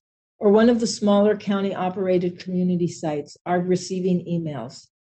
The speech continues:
The City of L A sites are also notifying all individuals who have received their first dose about their second dose appointments.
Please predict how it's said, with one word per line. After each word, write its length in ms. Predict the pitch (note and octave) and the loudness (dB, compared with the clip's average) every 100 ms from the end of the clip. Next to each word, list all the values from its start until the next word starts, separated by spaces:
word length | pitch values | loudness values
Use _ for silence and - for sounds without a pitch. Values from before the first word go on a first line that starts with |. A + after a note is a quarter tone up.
| _ _ - | _ _ -4
The 80 | G3+ | -2
City 320 | - A#3 B3+ | 2 4 6
of 120 | A#3+ | 4
L 280 | G#3 G3+ G#3 | 4 4 6
A 140 | G#3 | 6
sites 440 | A3+ - B3 B3+ - | 4 2 0 0 -2
are 160 | F3 | -2
also 380 | F3+ G3 G3 G#3 | 0 0 0 0
notifying 560 | G3 F#3+ F#3 F#3 F3 F3 | 0 0 -2 -2 -2 -2
all 260 | E3+ F3+ | -2 -2
individuals 680 | G3 F#3+ F3+ F3 F#3 G3 F#3+ | -2 -2 0 0 0 -2 0
who 100 | F#3 | -2
have 120 | E3+ | -2
received 400 | F3 - F#3 F3 | -4 -4 -2 0
their 180 | F3+ F#3 | 2 0
first 440 | F#3 F3+ E3+ - | 0 -4 -4 -6
dose 340 | D#3 C#3 D3+ - - | -4 -4 -4 -10 -4
about 300 | F3 F3 E3+ | 0 0 2
their 180 | F3+ | 2
second 400 | F3 F3+ E3 E3 | 2 -2 -6 -4
dose 260 | D#3+ D3+ - | -4 -4 -6
appointments. 720 | D#3+ - D#3+ C3+ C3+ - - | -14 -10 -10 -10 -16 -18 -20